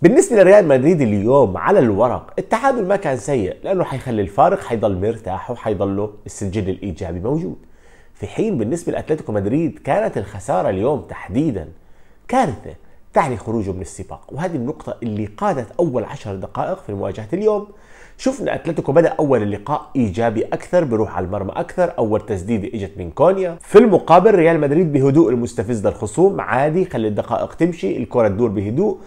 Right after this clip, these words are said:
نحافظ على الكرة قد ما نقدر، وبستنى الهفوة الأولى، ومن أول هفوة مودريتش بيقطع الكرة بتروح لكاسيميرو، من لبنزيما، بنزيما لأسينسيو، ثم أسينسيو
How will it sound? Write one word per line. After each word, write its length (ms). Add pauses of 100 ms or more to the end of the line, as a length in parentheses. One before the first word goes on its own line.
(340)
نحافظ 380
على 140
الكرة 260
قد 200
ما 80
نقدر، 380 (360)
وبستنى 1040
الهفوة 400
الأولى، 480
ومن 300
أول 380
هفوة 400 (460)
مودريتش 420
بيقطع 340
الكرة 300
بتروح 340
لكاسيميرو، 600
من 160
لبنزيما، 680 (420)
بنزيما 520 (120)
لأسينسيو، 600 (320)
ثم 200
أسينسيو 460